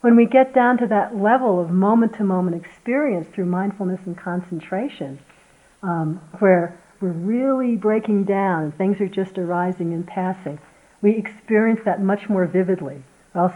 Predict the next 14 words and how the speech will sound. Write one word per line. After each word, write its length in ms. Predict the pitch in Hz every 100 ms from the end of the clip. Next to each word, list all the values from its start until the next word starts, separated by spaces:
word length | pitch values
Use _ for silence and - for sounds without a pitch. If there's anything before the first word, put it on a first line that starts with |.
| -
sit 200 | 185 -
down 300 | 180 160 165
and 160 | 165
it's 100 | 170
sort 140 | 185 165
of 60 |
like, 220 | 151 151 - _ _ _ _ _ -
open 320 | 214 226 269
up 200 | 247 247
the 60 | 233
doors 480 | 202 185 180 180 180
and 180 | 190 175
who 360 | - 233 254
knows 400 | 240 214 165 151